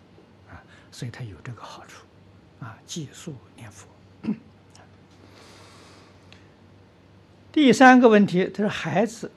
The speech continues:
整天为自己事业忙碌，自己想帮忙啊，却又使不上力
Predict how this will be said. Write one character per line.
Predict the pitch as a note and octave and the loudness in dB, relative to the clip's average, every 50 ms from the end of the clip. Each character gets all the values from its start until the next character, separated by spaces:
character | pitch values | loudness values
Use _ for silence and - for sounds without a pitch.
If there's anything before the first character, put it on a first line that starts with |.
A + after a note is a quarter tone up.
| _ _ | _ _
整 | - C3+ C3 C#3 C#3+ F3+ G#3+ | -6 -4 -4 -4 -4 -4 -4
天 | G#3 - B3+ C4 B3+ C4 | -4 -2 -2 0 0 0
为 | C4+ C4+ B3+ A3 | -2 -2 -4 -6
自 | E3+ - - - B3+ G#3+ | -6 -8 -10 -8 -6 -6
己 | D#3 B2+ - - C3+ D3 E3 F3+ G#3 G#3+ - - - _ - - _ _ _ | -6 -8 -12 -10 -6 -4 0 0 -2 -2 -4 -14 -20 _ -20 -20 _ _ _
事 | - - - - - E4 D#4 C#4 B3+ G#3 D#3+ | -14 -14 -12 -10 -8 -8 -6 -4 -2 -2 -2
业 | D#3 E3+ E3+ D#3 C#3 A2 - - _ _ _ _ | -2 -4 -4 -4 -4 -6 -10 -18 _ _ _ _
忙 | - A2+ G2 G#2 A2+ D#3 F#3 | -14 -12 -10 -8 -6 -6 -6
碌， | A3 A3+ A#3 A3+ - _ _ _ _ - _ - _ _ _ - - - - - _ _ _ | -6 -6 -10 -14 -20 _ _ _ _ -20 _ -20 _ _ _ -20 -20 -20 -20 -20 _ _ _
自 | - - - D#4 B3+ G#3 D3 | -16 -14 -6 -4 -4 -4 -4
己 | A#2+ - C3 C3+ E3+ G#3 | -6 -10 -10 -8 -6 -6
想 | - - - G3 D#3 B2+ C3+ C#3+ D#3 | -8 -6 -6 -6 -6 -6 -6 -8 -8
帮 | D#3+ - G#3 G#3+ G#3+ G#3+ | -4 -2 -2 0 0 0
忙 | G#3 F3+ C#3 C3+ B2+ B2 B2 C#3 D3+ | 0 -2 -4 -6 -8 -10 -12 -12 -14
啊， | E3 D#3 - - _ _ _ _ - _ _ _ _ _ _ _ _ _ _ | -14 -16 -18 -20 _ _ _ _ -20 _ _ _ _ _ _ _ _ _ _
却 | - - - - A#3 A3 G#3+ | -18 -16 -8 -4 -2 -2 0
又 | F#3+ F3+ E3+ D#3+ E3 E3+ - - _ | 0 -2 -2 -2 -2 -4 -8 -14 _
使 | - - - - - | -14 -12 -12 -10 -10
不 | C3+ C#3+ G3 F#3 | -10 -8 -8 -8
上 | - A3 G#3+ G#3 G#3 G#3+ | -4 -4 -2 -2 -2 -2
力 | C#4 D4+ D#4 - | -2 -4 -6 -10